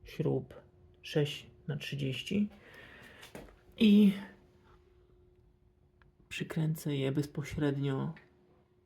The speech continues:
od spodu do deski. Także muszę najpierw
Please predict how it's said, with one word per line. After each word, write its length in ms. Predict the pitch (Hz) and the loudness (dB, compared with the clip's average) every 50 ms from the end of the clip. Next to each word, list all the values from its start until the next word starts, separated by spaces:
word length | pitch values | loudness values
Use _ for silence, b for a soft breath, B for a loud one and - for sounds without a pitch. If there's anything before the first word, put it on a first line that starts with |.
| _ _ _ _ _ _ _ _ _ _ _ _ _ _ _ | _ _ _ _ _ _ _ _ _ _ _ _ _ _ _
od 240 | - 170 160 143 - | -2 0 0 0 -2
spodu 580 | - - - 165 147 143 143 143 143 143 143 139 - - - - _ _ _ - _ _ _ _ _ _ _ _ _ _ _ | -8 -10 -4 -2 -2 0 0 0 0 0 -2 -6 -10 -18 -20 -20 _ _ _ -20 _ _ _ _ _ _ _ _ _ _ _
do 100 | 135 135 | -4 -2
deski. 560 | - 113 - 139 - - - - - - 160 - - - - 202 - | -2 -2 -4 -4 -8 -10 -12 -10 -10 -10 -12 -14 -16 -16 -14 -10 -6
Także 280 | - 139 143 143 143 139 | -4 -4 -2 0 2 2
muszę 200 | 147 151 - 147 | 2 0 0 0
najpierw 400 | 139 139 139 - - 165 - - | 0 0 0 -2 -4 -6 -8 -12